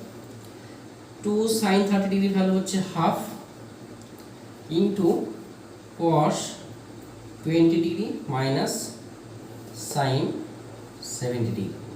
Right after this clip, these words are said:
Two টু cancel, তাহলে cos twenty degree, এটা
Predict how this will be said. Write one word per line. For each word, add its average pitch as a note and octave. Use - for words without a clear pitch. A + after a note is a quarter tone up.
Two F#3
টু G3
cancel, F#3
তাহলে D#3
cos D#3+
twenty E3
degree, E3
এটা C#3+